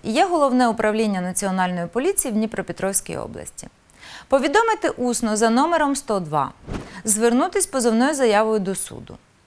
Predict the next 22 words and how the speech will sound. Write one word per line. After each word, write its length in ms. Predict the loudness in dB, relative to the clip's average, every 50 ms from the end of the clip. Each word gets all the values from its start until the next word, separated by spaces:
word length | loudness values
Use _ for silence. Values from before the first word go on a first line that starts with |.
| -20 _ _ -20 -20 -20 -20 -20 -10 -6
Скарга 440 | -4 2 2 4 2 4 2 0 2
може 300 | 2 2 2 0 -2 -4
бути 380 | -4 -6 -8 -10 -8 -10 -10 -6
усною, 580 | -2 0 0 0 0 0 -2 -2 -2 -2 -6 -8 -8 -8
викладеною 600 | -4 -4 -2 2 2 2 2 2 0 -2 -2 -2
громадянином 720 | -2 -2 -2 -2 0 0 0 0 2 0 0 2 2 2
на 180 | 4 4 4 4
особистому 640 | 4 0 -2 -2 -2 -2 -4 -2 -4 -4 -4 -4
прийомі 520 | -4 -4 -4 -2 0 0 0 0 0 -2 0 2
або 260 | 0 2 4 2 2
за 120 | 2 0
допомогою 580 | 0 0 -2 -2 -2 0 0 0 0 0 0 0
засобів 440 | 2 2 2 2 0 -2 -4 -6 -6
телефонного 720 | -4 -4 -4 -4 -2 -2 -2 -2 -2 -4 -4 -6 -8 -6
зв'язку 460 | -6 -4 -6 -4 -6 -6 -8 -8 -8 -10 -20 -12 -6
через 340 | -2 0 0 2 0 0 0
визначені 560 | 0 2 2 2 0 0 -2 -4 -4 -4 -4
контактні 560 | -4 -6 -6 0 0 0 0 0 -6 -8 -6
центри, 500 | -6 -4 -4 -2 -4 -4 -6 -6 -8 -8 -10 _
телефони 500 | -4 -2 0 0 -2 0 0 0 0 0
гарячої 580 | -2 -4 -4 -4 -4 -6 -6 -8 -8 -6 -6 -6
лінії 380 | -6 -6 -6 -6 -6 -6 -6